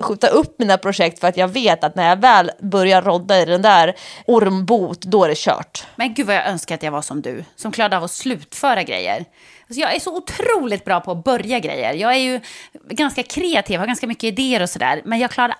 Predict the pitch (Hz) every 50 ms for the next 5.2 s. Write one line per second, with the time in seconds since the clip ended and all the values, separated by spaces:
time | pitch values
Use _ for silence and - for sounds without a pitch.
0 | _ - - 349 262 202 180 185 170 170 170 156 170 175 - 165 151 - - 175
1 | 160 - - - - _ _ _ _ - _ _ _ _ _ - - - - -
2 | - - 403 359 214 165 160 - - - 185 180 156 - - - - 139 180 233
3 | 262 285 294 254 254 302 330 381 381 349 277 - - 233 202 208 - 202 - 196
4 | 190 190 - 196 196 202 214 - - - 320 311 240 165 - 226 220 349 269 -
5 | - _ _ -